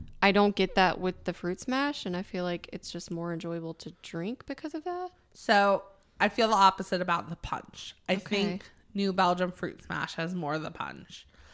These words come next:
Speaker 2: Um, I think that's how it made it to the final four to begin with, was the flavor in it is just so strong. I don't know why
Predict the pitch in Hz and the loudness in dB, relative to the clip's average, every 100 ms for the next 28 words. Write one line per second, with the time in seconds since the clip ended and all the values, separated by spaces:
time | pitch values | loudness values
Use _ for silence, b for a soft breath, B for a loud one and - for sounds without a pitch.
0 | b b - - 190 190 185 180 - - | b b -6 2 6 6 4 2 -6 2
1 | 180 196 - 240 294 311 - 233 214 180 | 6 6 2 0 4 4 8 8 10 6
2 | 185 180 180 - - 175 175 175 175 175 | 0 2 0 -4 -6 -2 -2 0 0 -2
3 | 170 - 170 175 190 - 180 170 170 - | -4 -10 -8 -2 0 4 4 2 -2 -4
4 | 170 165 175 254 269 69 - - _ 170 | -4 -6 -4 -4 -4 -8 -10 -16 _ -2
5 | 175 170 175 - b b - - 220 226 | 0 -2 -4 -12 b b -20 -6 0 2
6 | 262 247 214 202 196 190 202 - - 196 | 4 2 2 -2 -4 -6 -8 -10 -4 -2
7 | 202 220 - - 185 180 175 175 B B | -2 -4 -8 0 2 2 0 -6 B B
8 | B _ _ - 247 254 320 349 349 262 | B _ _ 6 6 6 2 4 2 6
9 | 214 202 | 10 10